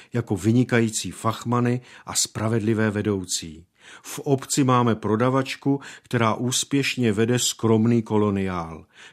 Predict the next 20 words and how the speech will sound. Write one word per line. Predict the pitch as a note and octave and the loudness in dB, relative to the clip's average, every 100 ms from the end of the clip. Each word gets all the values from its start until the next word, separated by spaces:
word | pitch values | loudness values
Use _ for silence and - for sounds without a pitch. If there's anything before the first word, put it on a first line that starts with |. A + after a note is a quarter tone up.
| _ | _
To | - | -6
všechno | F#2 - - C3 - D3 | -6 -4 -2 -2 -2 -4
jsou | - A2 F2+ | -2 -4 -4
přeci | - A#2 A2 B2+ | -4 -4 -4 -6
úspěšní | - G#2+ G2+ - A2 - G#2+ G#2 | -6 -6 -6 -4 -4 -2 -2 -2
lidé. | G2 G2+ G2 F#2 E2 - _ _ _ | 0 -2 -2 -6 -8 -14 _ _ _
Pravice | F#2+ G#2 A2+ A2 A2 | -8 -4 -4 -4 -4
to | G#2+ G2 | -4 -6
neví. | F2+ F2+ F2 E2 G#2 _ _ _ _ _ - - - _ | -6 -10 -12 -16 -20 _ _ _ _ _ -20 -20 -20 _
Titulek | B2+ C3 D#3 D#3 C3+ - _ _ _ _ _ | -2 2 2 2 -2 -6 _ _ _ _ _
"Vyšší | F#2 F#2+ D3 - D3+ | -6 0 0 2 2
důchody | A2+ B2+ C3 E3+ D3 | 2 0 2 0 2
pro | B2+ A2+ | 0 0
bohaté | A#2+ C3 C3+ C3+ C#3 C3 | 2 4 2 2 0 0
zvýší | G#2 G#2 C3 - C#3 | 0 -2 0 -2 -4
výdaje | C3 A#2 A#2 C3 C3+ | -4 -2 2 2 2
státu" | B2 - G#2 A2 A2 B2+ C#3 - _ _ _ _ | 0 -2 0 0 -2 -4 -4 -6 _ _ _ _
starší | - - A#2+ C3+ - D#3 | -4 2 2 2 0 0
lidi | C#3+ C3+ C#3+ | 2 2 -2
poděsil, | - C3 A#2 A#2 - - F#2 E2+ D#2 | 0 2 4 2 2 -4 -6 -8 -12